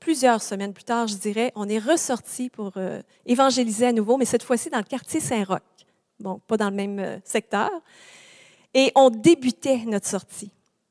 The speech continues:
J'étais encore avec la même sœur, puis on avait une troisième qui était avec nous. Et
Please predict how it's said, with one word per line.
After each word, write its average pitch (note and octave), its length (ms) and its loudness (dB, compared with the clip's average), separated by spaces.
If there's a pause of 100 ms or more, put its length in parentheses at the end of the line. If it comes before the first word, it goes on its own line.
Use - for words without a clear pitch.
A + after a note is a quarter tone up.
(140)
J'étais G#3+ 280 4
encore B3 360 6
avec G#3+ 260 4
la G3 140 4
même A3+ 420 2
sœur, A#3 340 2
puis B3+ 100 -4
on A3 80 0
avait G#3 180 2
une G#3+ 80 0
troisième A#3 500 2
qui - 100 -8
était G#3+ 180 -4
avec G3+ 280 -2
nous. A3 140 -10 (960)
Et B3 340 2